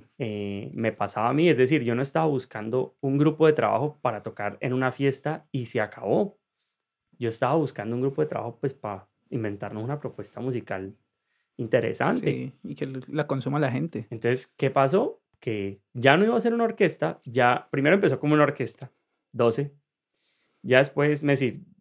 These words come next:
Speaker 1: me sirvieron siete, o sea, ya éramos un septeto, después eran seis, eh, esos seis es-, eran como más sólidos, y después éramos tres,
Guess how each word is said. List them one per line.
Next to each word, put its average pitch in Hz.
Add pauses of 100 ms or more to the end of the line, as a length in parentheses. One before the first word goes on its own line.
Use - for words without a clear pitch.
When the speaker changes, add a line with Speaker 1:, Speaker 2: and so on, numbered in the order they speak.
(100)
Speaker 1:
me 135
sirvieron 123
siete, 131
o -
sea, 123
ya 117
éramos 131
un 113
septeto, 127
después 131
eran 147
seis, 131 (720)
eh, 120
esos 147
seis 151
es-, 151
eran 127
como 123
más 104
sólidos, 127 (840)
y 226
después 240
éramos 160
tres, -